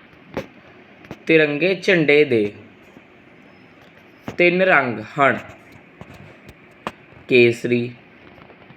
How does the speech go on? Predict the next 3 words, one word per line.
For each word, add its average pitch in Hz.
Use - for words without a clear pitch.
ਚਿੱਟਾ 120
ਅਤੇ 170
ਹਰਾ। -